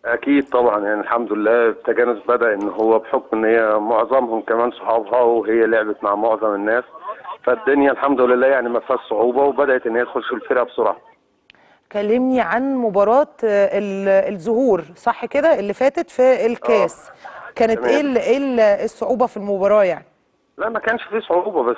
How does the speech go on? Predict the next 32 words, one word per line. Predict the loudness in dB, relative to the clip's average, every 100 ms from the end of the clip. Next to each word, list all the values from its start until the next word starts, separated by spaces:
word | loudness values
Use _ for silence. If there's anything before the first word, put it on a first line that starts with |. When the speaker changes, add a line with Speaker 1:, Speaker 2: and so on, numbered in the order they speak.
| -2
Speaker 1:
أنت | 0 0
عارفة | 0 0
ضغط | -2 -2 -2
المباريات | 0 2 0 0
دلوقتي. | 0 0 0 -6 -10 _ _ -4
Speaker 2:
آه. | -2 -2 -4
Speaker 1:
إن | -4
إحنا | -2 -2 -2
خلاص | 0 0 0
يعني | -2 -2
إحنا | -2 -2
خلصنا | 0 -2 -2 -2
ماتش | -2 -2
الظهور، | -8 -6 -2 2 2
إحنا | 0 -2
عندنا | -2 -2 0
بعد | 0 -2
بكرة | -6 -4 -2
الماتشين | 0 0 0 0 -2 -4 -4
بتوع | -2 -6 -4
التصنيف | -4 -4 -6 -4
مع | -2
وادي | 0 0 -2
دجلة. | -2 -2 -4 _ -8
Speaker 2:
مم. | -6 -6 -12 _ _ -2
Speaker 1:
وراهم | 2 4 2 0 -2
بيومين | -2 -2 0 0 -2
هنلعب | -4 -2 0 2 0
الماتشين | -2 -4 -2 -4 -2
بتوع | -2 0 0
ال-، | 0 0 2 2 2 2 2 2 -2
بطولة | -2 -6